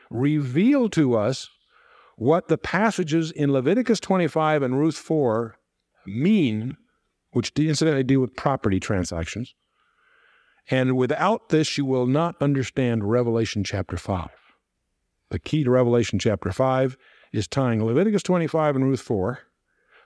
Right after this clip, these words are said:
through this example in Jeremiah thirty-two to understand Revelation five. That's what we have in store next time. For those of you that are just zealous to, to do some homework, I encourage you to read Leviticus chapter twenty-five.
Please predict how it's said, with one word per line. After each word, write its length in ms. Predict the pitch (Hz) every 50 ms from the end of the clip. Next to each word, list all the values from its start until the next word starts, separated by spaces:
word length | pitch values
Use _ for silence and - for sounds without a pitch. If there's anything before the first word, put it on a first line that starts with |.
| _ _
through 240 | - 139 151 147 139
this 280 | 131 165 196 - - - _ _ _ _ _ _ _
example 640 | - - 117 113 120 156 170 196 196 - 104 90 - _ _ _
in 160 | - 113 107
Jeremiah 580 | 101 110 135 131 127 123 131 131 131 127 120 110
thirty-two 600 | - - 123 110 107 - - - 143 143 175 185 - _ _ _ _ _ _ _ _ _ _ _ _
to 100 | - 131 -
understand 640 | 139 156 156 147 127 - - 143 135 127 131 127 123
Revelation 560 | 127 127 120 117 113 110 104 - - 98 90
five. 280 | - 107 90 76 80
That's 200 | - 147 151 -
what 80 | - 104
we 100 | 123 110
have 180 | 107 117 120 110
in 60 | 104
store 240 | - - 117 101 101
next 220 | 120 131 - -
time. 300 | - 131 131 156 196 220 - _ _ _ _ - _ _ _
For 140 | - - 123
those 320 | 107 127 175 214 233 170
of 100 | 170 160
you 240 | 156 165 170 190 196
that 180 | 170 151 139 131
are 120 | 127 123
just 400 | 120 117 147 190 175 - - - - _ _ _ -
zealous 540 | 113 104 101 135 160 185 185 151 135 - -
to, 300 | - - 139 131 123 120 - - _ _ _ _ _
to 80 | - 117
do 160 | 117 156 185
some 200 | - - 131 120
homework, 440 | 139 170 170 160 180 214 208 - -
I 120 | 131 127
encourage 380 | 127 131 - - 175 180 165 143
you 80 | 151
to 80 | 143 147
read 200 | 156 165 165 139
Leviticus 580 | 135 131 127 123 160 180 208 196 - 180 -
chapter 340 | - - 180 185 190 - 175
twenty-five. 840 | 143 - - 175 165 156 131 - 151 135 127 143 165 202 - - _